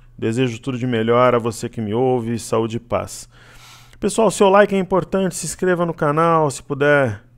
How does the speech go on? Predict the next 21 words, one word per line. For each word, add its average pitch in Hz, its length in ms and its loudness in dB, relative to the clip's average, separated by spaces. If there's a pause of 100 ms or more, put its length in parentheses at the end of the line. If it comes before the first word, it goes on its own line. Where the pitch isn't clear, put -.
(600)
compartilhar 139 560 2
o 131 80 4
vídeo, 135 240 0
eu 127 40 0
fico - 200 -8
muito 139 240 -8
grato 151 420 0
e - 20 -2
vamos 135 300 -4
em 123 100 -4
frente, 135 600 -6
firmes 139 400 -4
na 156 120 0
luta. 117 460 -2 (920)
Eu 190 100 0
vou 233 80 2
começar 233 380 2
os 190 100 0
estudos 156 420 -6
de 110 140 -4
hoje 123 420 -2